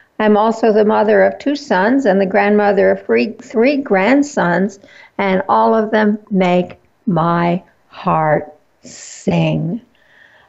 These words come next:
I have two dogs named Smarty and Dizzy, and a man in my life that I absolutely adore. My life is so <laughs> excellent right now.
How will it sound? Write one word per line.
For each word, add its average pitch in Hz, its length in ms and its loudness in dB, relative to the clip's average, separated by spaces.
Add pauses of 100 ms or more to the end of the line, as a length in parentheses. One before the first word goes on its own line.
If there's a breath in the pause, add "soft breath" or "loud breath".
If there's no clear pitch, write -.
I 233 60 2
have 247 280 2
two 359 240 2
dogs 247 560 0
named 190 260 -2
Smarty 214 540 -2
and 180 200 -2
Dizzy, 240 680 0 (240 loud breath)
and 196 240 0
a 185 40 2
man 202 360 2
in 220 160 2
my 208 160 2
life 190 360 0
that 196 120 -2
I 175 180 -2
absolutely 202 840 -2
adore. 180 680 0 (300 loud breath)
My 196 460 2
life 185 500 0 (480)
is 180 280 0
so 185 960 -2 (240 loud breath)
<laughs> - 260 -10
excellent 208 720 -2
right 185 420 0
now. 175 560 -6